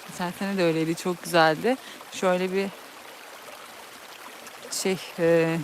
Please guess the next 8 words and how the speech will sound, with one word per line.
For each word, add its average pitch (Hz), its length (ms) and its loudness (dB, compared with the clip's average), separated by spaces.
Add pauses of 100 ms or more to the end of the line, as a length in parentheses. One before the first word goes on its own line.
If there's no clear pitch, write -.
(120)
dayakla 185 640 4 (1300)
tutturulmuş 202 840 4 (100)
ağırlığı. 175 840 6 (1080)
Yine 220 260 6
dere 220 200 10
kenarındayız. 208 880 2
Bakın 208 360 2
burada 214 480 6